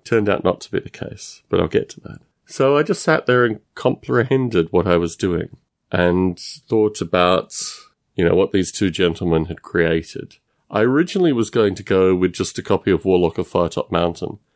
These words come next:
to be signed, but Ian Livingston insisted that I bring more things to be signed, so I brought an old white dwarf where both Ian Livingston and Steve Jackson were editors, a copy of Warlock magazine,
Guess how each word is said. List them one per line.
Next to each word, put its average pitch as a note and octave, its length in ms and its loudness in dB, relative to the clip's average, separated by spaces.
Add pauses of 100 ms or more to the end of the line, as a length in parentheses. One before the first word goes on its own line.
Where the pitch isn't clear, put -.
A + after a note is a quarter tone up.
(180)
to - 100 -8
be E2+ 80 0
signed, E2+ 580 -4 (360)
but G2+ 260 0 (160)
Ian A#2+ 200 2
Livingston G#2+ 600 0
insisted F#2+ 500 -2
that F2 120 0
I E2+ 80 4
bring F2 240 0
more E2+ 180 4
things E2+ 280 -2
to - 80 -14
be E2 100 -4
signed, E2+ 420 -4
so F2 160 -2
I F2+ 40 0
brought G2 460 -2 (320)
an F#2+ 120 -2
old G#2+ 200 2
white F#2+ 280 0
dwarf F2 480 -2
where F2 320 2
both E2+ 580 -4 (220)
Ian F#2 180 0
Livingston E2+ 440 0
and E2 100 -4
Steve E2 220 -6
Jackson - 300 -4
were E2+ 140 2
editors, E2+ 580 0 (300)
a - 80 -18
copy G2+ 240 -2
of F2 140 -2
Warlock G2+ 680 0
magazine, F2 920 -2